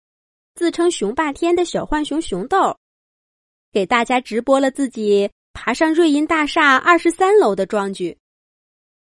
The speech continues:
许多小朋友都想知道熊豆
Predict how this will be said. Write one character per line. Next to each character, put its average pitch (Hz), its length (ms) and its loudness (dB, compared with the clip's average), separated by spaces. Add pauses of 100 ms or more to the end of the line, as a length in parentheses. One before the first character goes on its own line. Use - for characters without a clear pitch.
(280)
许 - 240 -4
多 392 120 2
小 349 200 0
朋 233 220 -4
友 302 280 2 (260)
都 403 140 6
想 262 160 2
知 302 140 -2
道 349 120 4
熊 214 300 -4
豆 302 340 4